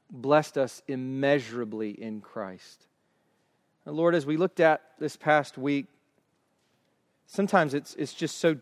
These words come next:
difficult to even get our heads around who we are in Christ. We, we get immersed in the challenges of life, the,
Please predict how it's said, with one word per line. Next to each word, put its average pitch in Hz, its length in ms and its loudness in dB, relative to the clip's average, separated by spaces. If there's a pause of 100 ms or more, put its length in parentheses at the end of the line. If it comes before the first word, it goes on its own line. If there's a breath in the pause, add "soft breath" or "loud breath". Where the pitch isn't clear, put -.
(140)
difficult 165 600 0
to - 80 -20 (260)
even 143 220 -8
get 160 200 0
our 139 100 4
heads 180 460 0
around 113 500 -4 (600)
who 208 200 -4
we 156 220 -4 (120)
are 139 520 0 (320)
in 143 180 -6
Christ. 190 540 2
We, 139 220 -4 (1120)
we 151 160 -4
get 170 180 6
immersed 156 720 2
in 151 460 0 (1200)
the 139 80 -4
challenges 151 800 2
of 107 160 -6
life, 101 420 -4
the, 120 100 -10